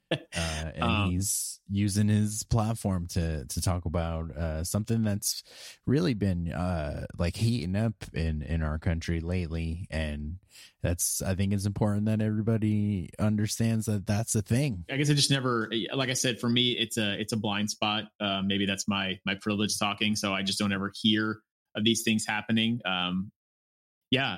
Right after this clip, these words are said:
Speaker 2: And then, I mean, him, him speaking out about it, I mean, now they're opening an investigation, basically. Um,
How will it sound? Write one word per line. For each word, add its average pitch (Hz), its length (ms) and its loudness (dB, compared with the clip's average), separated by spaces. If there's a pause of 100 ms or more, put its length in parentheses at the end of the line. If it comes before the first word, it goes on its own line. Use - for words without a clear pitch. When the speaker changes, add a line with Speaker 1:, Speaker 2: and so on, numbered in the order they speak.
Speaker 2:
And 107 140 4
then, 104 180 2
I 113 80 0
mean, 110 240 2
him, 151 280 2
him 165 180 4
speaking 151 300 2
out 165 120 0
about 120 180 0
it, - 20 -2
I - 20 0
mean, 113 80 0
now 120 120 2
they're 127 120 0
opening 120 220 0
an 110 60 2
investigation, 101 640 -2
basically. 85 500 -4
Um, 92 340 -2